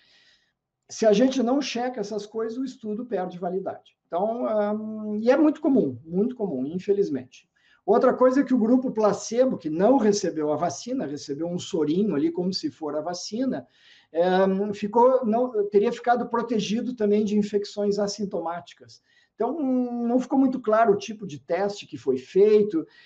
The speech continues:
Tá um pouco confuso esse, esse estudo, na verdade.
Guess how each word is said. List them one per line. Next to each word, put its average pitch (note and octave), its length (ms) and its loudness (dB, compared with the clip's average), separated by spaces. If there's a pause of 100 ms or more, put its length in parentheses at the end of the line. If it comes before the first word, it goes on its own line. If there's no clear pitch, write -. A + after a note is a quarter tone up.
(140)
Tá A3+ 80 0
um B3 100 -2
pouco E4+ 240 -2
confuso C4+ 640 4
esse, E3 520 0
esse E3+ 220 -6
estudo, G#3 420 -6
na D#3+ 120 -2
verdade. F#3 600 0